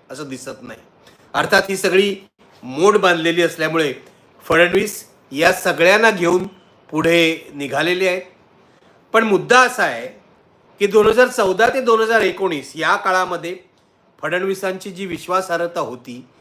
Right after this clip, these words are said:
ती आता राहिलेली नाही आणि त्याचं प्रतिबिंब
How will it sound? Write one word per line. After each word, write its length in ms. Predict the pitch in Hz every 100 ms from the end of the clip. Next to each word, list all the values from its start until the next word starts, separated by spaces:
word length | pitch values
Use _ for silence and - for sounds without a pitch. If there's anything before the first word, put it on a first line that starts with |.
| _ _ -
ती 200 | 208 220
आता 360 | 143 139 151 151
राहिलेली 520 | 135 120 127 135 127
नाही 340 | 131 147 170 - _ _ -
आणि 160 | 151 202
त्याचं 400 | 202 180 - 226
प्रतिबिंब 580 | 202 - 262 247 160